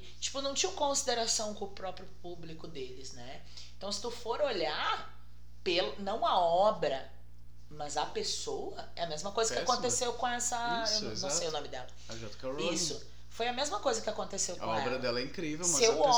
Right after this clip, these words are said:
Speaker 1: olho,
Speaker 2: tá se mostrando
Speaker 1: é,
Speaker 2: uma bosta.
Speaker 1: se eu olho a obra, sei lá, do The Doors, por exemplo, que é uma das primeiras bandas que eu gostei de rock.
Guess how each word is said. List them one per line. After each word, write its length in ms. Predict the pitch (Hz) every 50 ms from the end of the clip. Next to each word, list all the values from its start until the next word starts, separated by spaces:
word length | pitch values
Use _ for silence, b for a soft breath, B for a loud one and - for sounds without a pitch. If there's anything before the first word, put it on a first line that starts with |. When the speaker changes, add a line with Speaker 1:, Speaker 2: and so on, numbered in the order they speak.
| 233 233 -
Speaker 1:
olho, 220 | - - 147 156
Speaker 2:
tá 160 | - - 170 165
se 120 | - -
mostrando 300 | 170 165 - - 320 381
Speaker 1:
é, 60 | 339 320
Speaker 2:
uma 120 | 185 180
bosta. 220 | 185 277 262 240
Speaker 1:
se 160 | 208 - 247 208
eu 200 | 226 277 302 285
olho 520 | 247 220 208 202 196 196 190 175 170 - -
a 200 | 165 175 170 160
obra, 420 | 160 165 180 190 180 175 175 180
sei 180 | 180 - 233 220
lá, 140 | 202 180 160
do 140 | 160 175
The 160 | - - 202 202
Doors, 480 | - 170 143 131 127 127 127 - -
por 160 | - 160 147
exemplo, 500 | 151 147 - 156 131 123 123 - - 135 - - - - -
que 80 | -
é 20 | 156
uma 100 | 160 170
das 160 | 190 196 -
primeiras 380 | - 196 185 190 220 247 226 208
bandas 340 | 196 190 185 196 185 -
que 100 | - -
eu 40 | 175
gostei 320 | 170 185 180 - - 160 165
de 120 | 170 180
rock. 340 | 156 147 123 120 - -